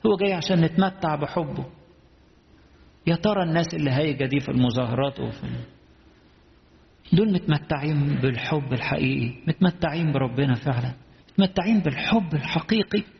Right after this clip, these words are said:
ولا بيدوروا على ملذاتهم الخاصة وغرقانين في أني-، أنانيتهم لدرجة إن هم بيس-، يسقطوا في اكتئاب عميق، وفي الآخر تنتهي حياتهم بانتحار وغيره،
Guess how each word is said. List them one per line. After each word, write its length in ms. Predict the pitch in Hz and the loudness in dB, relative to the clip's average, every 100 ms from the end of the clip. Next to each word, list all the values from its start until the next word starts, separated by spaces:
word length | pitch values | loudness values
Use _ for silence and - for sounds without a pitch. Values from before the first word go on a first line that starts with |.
| - _ - - _ | -20 _ -20 -20 _
ولا 380 | 190 226 214 185 - - - _ _ _ | 0 2 2 0 -4 -18 -20 _ _ _
بيدوروا 720 | 147 180 165 180 214 254 226 | 0 2 2 2 4 4 2
على 380 | 190 196 190 190 - - - _ _ _ - | 2 0 0 -4 -10 -20 -20 _ _ _ 2
ملذاتهم 720 | 170 175 151 220 - 208 185 | 4 4 2 -2 0 2 4
الخاصة 520 | 170 - 220 - 180 | 4 -2 -4 -2 -2
وغرقانين 580 | 160 165 - - 208 233 | 0 0 0 0 2 2
في 120 | - | 2
أني-، 460 | 196 180 180 190 - | 0 2 4 2 2
أنانيتهم 680 | 170 175 175 196 233 180 196 | 2 4 6 4 4 4 6
لدرجة 420 | 185 208 220 190 | 6 2 2 2
إن 120 | 196 180 | 2 2
هم 300 | 214 202 196 | 4 6 4
بيس-، 520 | 185 180 175 - - | 4 2 0 -4 -2
يسقطوا 640 | 156 - - - 226 165 | -2 -4 -6 -4 0 0
في 240 | - - - | 2 0 0
اكتئاب 800 | - - 180 196 226 160 113 104 - - - - | -2 -2 0 0 2 2 0 -2 -10 -18 -20 -4
عميق، 760 | 151 202 269 277 - - - - _ _ _ _ _ _ _ _ _ - | -2 2 2 0 -4 -12 -14 -14 _ _ _ _ _ _ _ _ _ -2
وفي 180 | 165 185 | 0 0
الآخر 440 | 185 - 196 175 151 | 0 0 0 -2 -2
تنتهي 440 | - 156 175 156 | 0 2 2 0
حياتهم 520 | 127 143 139 135 131 | 0 -2 -2 0 2
بانتحار 640 | 127 120 123 - 139 131 | 4 0 -2 -2 -2 0
وغيره، 420 | 127 120 143 123 | -4 0 0 0